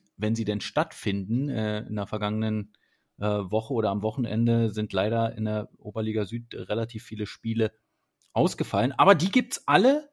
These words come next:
und ausgewählte Spiele der Bayernliga im Livestream auf Sprite T V mit einer einfachen und schnellen Registrierung unter w w w punkt sprite punkt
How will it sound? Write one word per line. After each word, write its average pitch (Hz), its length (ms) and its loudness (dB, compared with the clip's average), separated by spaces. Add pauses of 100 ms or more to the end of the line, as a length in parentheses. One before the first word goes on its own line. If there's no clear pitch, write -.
(140)
und 156 300 0
ausgewählte 170 680 2
Spiele 175 320 0
der 156 120 2
Bayernliga 139 640 0
im 113 160 0
Livestream 110 1080 -2
auf 120 360 -2
Sprite - 460 -4
T 98 160 -8
V 123 220 -2
mit 131 200 -2
einer 135 260 2
einfachen 226 540 2
und 185 140 -2
schnellen 143 340 0
Registrierung 113 800 -2
unter 101 360 -4
w 120 140 -2
w 156 120 0
w 123 180 -2
punkt 110 420 -10
sprite 131 520 -6
punkt - 360 -8